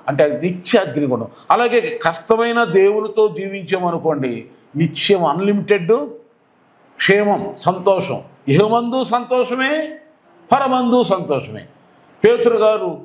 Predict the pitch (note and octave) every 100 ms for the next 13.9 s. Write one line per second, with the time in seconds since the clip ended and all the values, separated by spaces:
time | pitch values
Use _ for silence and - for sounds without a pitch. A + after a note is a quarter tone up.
0 | - F#3+ A3+ - G#3 G3 F#3+ G3+ G#3+ E3+
1 | D3+ D3 C3 G#2+ D#3 F#3 F3+ F3+ F3 C#3+
2 | F3 F3+ D3+ A#2 F#2+ - - _ - E3
3 | G3 G3+ D#3+ F#3+ G#3+ G3 F3+ F3+ F3+ F3+
4 | F#3 G3 E3 G#3 A3 F3 D3+ F3 D#3 D3+
5 | C3 D3 D3+ E3 D#3+ D#3 F#3+ G#3 G3 E3
6 | D3+ D#3 D#3 D#3 D#3 F#3+ F#3+ G3 - -
7 | C3+ E3+ E3+ E3+ D#3 C#3 G#3 A#3 - A3
8 | E3 - - A#3 D4+ D#4+ D4+ F3+ A#2+ E3+
9 | F3+ D3+ E3+ G#3 A3 G3+ D#3+ E3 E3 G#3+
10 | A3 C3+ - _ C#3 E3+ - F#3+ G#3+ F#3
11 | D#3+ F3+ G#3+ - D#3+ F#3 - A3 B3+ C4
12 | A#3 D#3+ G#3 G3 D#3+ E3+ C#3 - _ E3+
13 | F3+ E3 F#3 A3+ A3 G3+ D#3+ D3+ C3+